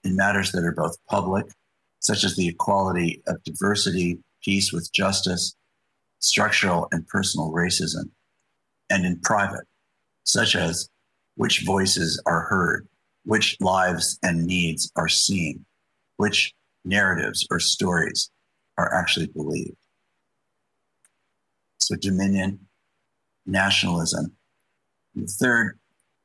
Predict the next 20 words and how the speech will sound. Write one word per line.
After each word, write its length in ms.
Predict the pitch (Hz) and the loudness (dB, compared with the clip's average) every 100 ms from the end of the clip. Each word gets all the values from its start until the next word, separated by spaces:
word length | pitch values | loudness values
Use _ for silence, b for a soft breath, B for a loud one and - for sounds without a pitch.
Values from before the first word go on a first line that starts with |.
| - | -4
is 160 | 104 - | -2 0
individualism. 800 | 101 85 - 82 80 - - - _ _ _ _ _ _ _ _ _ _ _ _ _ _ _ _ _ _ _ _ _ - | 0 0 0 0 0 -2 -4 -8 _ _ _ _ _ _ _ _ _ _ _ _ _ _ _ _ _ _ _ _ _ -2
White 180 | 139 143 | 0 2
evangelicals 760 | 143 110 104 101 101 92 - | 2 2 2 2 2 0 0
in 100 | 98 | 0
the 60 | 90 | 0
United 200 | 90 92 | 2 2
States 420 | - 87 80 - _ _ _ _ | 0 0 -2 -6 _ _ _ _
seamlessly 800 | - - 123 127 135 135 104 95 - | 0 2 2 2 2 0 0 -2 -2
pair 280 | 104 90 82 | 0 0 0
the 80 | |
doctrine 440 | 85 95 95 90 85 | 0 0 0 0 -2
of 120 | 80 | -2
discovery 720 | 82 - - 90 90 - - _ _ _ - | 0 0 2 0 0 -6 -6 _ _ _ -4
with 280 | 95 95 - | -2 -2 0
deep-seated 1120 | 107 107 - - - - 101 98 90 87 - - | 2 2 -2 -4 0 2 2 2 2 0 -4 -6
autonomous 840 | 90 - - 104 95 90 90 - - _ _ | -6 -2 0 2 2 0 0 -2 -4 _ _
individualism. 840 | 92 85 85 90 85 - - - - _ _ _ _ _ _ _ _ - | -6 -4 -2 0 0 -2 -4 -6 -10 _ _ _ _ _ _ _ _ -2
That 140 | 110 107 | 2 4
is, 320 | 101 95 | 2 0